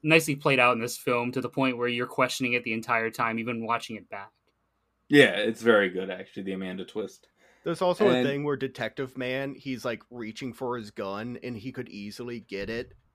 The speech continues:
Speaker 3: but he's just like, "Ah!"
Speaker 1: Hey, Brett, if you wait till Saw three, he'll, they'll tell you what happens with that gun.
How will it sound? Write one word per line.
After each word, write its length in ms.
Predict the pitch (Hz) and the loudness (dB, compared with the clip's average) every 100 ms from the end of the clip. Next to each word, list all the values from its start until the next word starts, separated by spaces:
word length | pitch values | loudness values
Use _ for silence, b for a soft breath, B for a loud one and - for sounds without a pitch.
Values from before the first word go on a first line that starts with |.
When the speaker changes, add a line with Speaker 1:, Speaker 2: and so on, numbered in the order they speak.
| _ _ - | _ _ -10
Speaker 3:
but 140 | 151 123 | -6 -4
he's 180 | 135 - | -6 -6
just 180 | 156 | -2
like, 140 | 202 - | -2 2
"Ah!" 920 | 494 480 494 440 403 381 339 320 302 285 | 4 6 6 6 4 4 4 4 2 6
Speaker 1:
Hey, 140 | 180 | 6
Brett, 340 | 160 185 175 156 | 6 6 6 2
if 180 | 151 190 | -2 0
you 140 | 202 | 2
wait 260 | 190 196 214 | 4 4 2
till 160 | 156 | -2
Saw 280 | 139 180 160 | 6 8 8
three, 380 | 147 156 170 147 | 6 2 4 4
he'll, 180 | 156 170 | 4 4
they'll 200 | 147 156 | 2 4
tell 200 | 156 156 | 4 2
you 100 | 143 | 2
what 120 | 135 | 8
happens 320 | 160 175 139 | 6 6 2
with 140 | - | 2
that 240 | 175 - 156 | 2 0 4
gun. 220 | 220 | 4